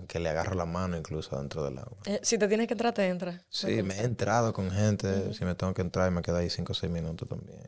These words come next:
Speaker 1: Y, eh, tengo que hacer lo que hago para que el niño se sienta que,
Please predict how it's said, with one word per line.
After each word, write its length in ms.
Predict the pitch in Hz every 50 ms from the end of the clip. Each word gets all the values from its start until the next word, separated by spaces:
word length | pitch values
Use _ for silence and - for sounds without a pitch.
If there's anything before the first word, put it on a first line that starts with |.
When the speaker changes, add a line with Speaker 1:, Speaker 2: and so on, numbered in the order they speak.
| - -
Speaker 1:
Y, 500 | 82 82 82 82 80 78 76 76 - - - _ _ _ _ _ _ _ _ _ _ _ _ _ _ _ _ _ _ _ _ _ _ _ -
eh, 600 | 90 90 87 85 82 80 78 78 73 69 73 - - - - -
tengo 220 | - 107 113 131 131
que 80 | -
hacer 140 | 117 - 117
lo 80 | 117 107
que 80 | 107
hago 180 | 104 104 104 -
para 100 | - 85
que 40 | 90
el 80 | 85 85
niño 180 | 85 87 92 95
se 100 | - -
sienta 480 | - - 87 87 85 82 - 85 - - - -
que, 520 | - - - - 50 - - 50 50 50